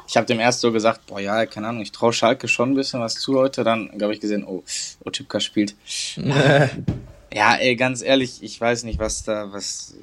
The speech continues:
Speaker 1: nee. Also, das ist wirklich schwierig vom Personal her. Das ist auch einer der Spieler, ich bin kein Fan davon, Spieler zu haten. Das hat auch dann nichts mit Hate zu tun, aber,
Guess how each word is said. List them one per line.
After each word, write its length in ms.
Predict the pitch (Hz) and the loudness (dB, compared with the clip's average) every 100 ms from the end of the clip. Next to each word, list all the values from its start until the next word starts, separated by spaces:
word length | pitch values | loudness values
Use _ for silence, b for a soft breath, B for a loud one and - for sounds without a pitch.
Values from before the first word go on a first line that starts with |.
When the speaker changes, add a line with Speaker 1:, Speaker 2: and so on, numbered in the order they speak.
| - | -18
Speaker 1:
nee. 300 | 98 98 92 _ - - - | -14 -14 -14 _ -20 -20 -16
Also, 320 | 98 98 98 | -10 -6 -6
das 180 | 95 101 | -4 -4
ist 300 | 113 - - - - | -2 -2 -4 -10 -6
wirklich 460 | 110 113 110 - | -4 0 -2 0
schwierig 440 | - 127 113 95 - | 2 4 4 2 -2
vom 160 | 101 | -4
Personal 480 | 104 101 101 98 98 | 0 0 2 2 2
her. 240 | 101 104 b b b b b b _ - | 2 2 b b b b b b _ -2
Das 200 | 101 120 | 0 2
ist 100 | 127 | 2
auch 140 | 117 | 2
einer 220 | 120 123 | 2 2
der 120 | 117 | 2
Spieler, 520 | 117 - 123 120 117 107 | 2 -2 0 2 2 0
ich 160 | - - | -14 -8
bin 180 | 127 | -8
kein 240 | 123 117 117 | -4 -6 -6
Fan 220 | - 120 | -6 -4
davon, 300 | 117 - 110 | -4 -6 -8
Spieler 340 | - 120 123 | -6 0 0
zu 180 | 123 120 | 0 -2
haten. 420 | 113 120 123 113 | 0 0 -2 -8
Das 280 | 101 - - | -6 -8 -6
hat 100 | 107 | -2
auch 160 | 107 - | -2 -4
dann 140 | 101 | -6
nichts 220 | 104 - | -6 -8
mit 120 | 101 - | -8 0
Hate 100 | 104 | 0
zu 120 | - | 0
tun, 200 | - 110 | -4 -2
aber, 340 | 85 92 85 | 2 2 0